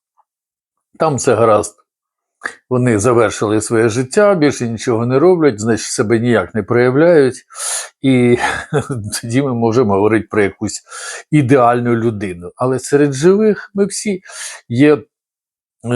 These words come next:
в якомусь, е, сенсі трошечки недосконалими. І це нормально. І це нормально. Але наша психіка, е, тиск соціуму,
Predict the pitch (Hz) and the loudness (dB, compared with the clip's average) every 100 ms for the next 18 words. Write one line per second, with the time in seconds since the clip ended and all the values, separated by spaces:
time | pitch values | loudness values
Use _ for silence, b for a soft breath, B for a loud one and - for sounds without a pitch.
0 | 123 120 117 113 113 110 110 104 B B | 2 2 4 4 4 2 2 -2 B B
1 | B B B B - 143 143 156 143 120 | B B B B -2 0 2 2 2 0
2 | - - b b b _ - 120 113 - | -6 -18 b b b _ -4 0 2 2
3 | 143 123 127 104 139 - 107 - - 117 | 0 0 -4 0 0 0 -6 -4 -2 -2
4 | 95 95 - 131 143 139 113 - 113 101 | -4 -16 -12 -4 0 0 0 -2 -4 -2
5 | 92 87 82 73 _ _ _ _ - 123 | -4 -4 -10 -20 _ _ _ _ -10 -2
6 | 165 151 151 143 127 92 82 - - _ | -2 0 0 2 0 0 -6 -12 -20 _
7 | _ _ _ _ _ - - 143 139 139 | _ _ _ _ _ -12 0 2 2 0
8 | 127 95 92 - 139 143 110 87 - B | 2 0 -2 -4 0 2 2 -2 -10 B
9 | B - 147 - 151 - 127 98 - 95 | B -4 -4 -2 -4 -4 -4 -4 -8 -18
10 | - - _ B B B - 101 104 104 | -18 -20 _ B B B -10 -4 0 2
11 | 98 98 95 92 156 156 - - 139 131 | 2 2 0 -2 -2 -2 -4 -2 2 2
12 | 120 107 92 95 92 90 95 | 0 -6 -8 -8 -10 -12 -16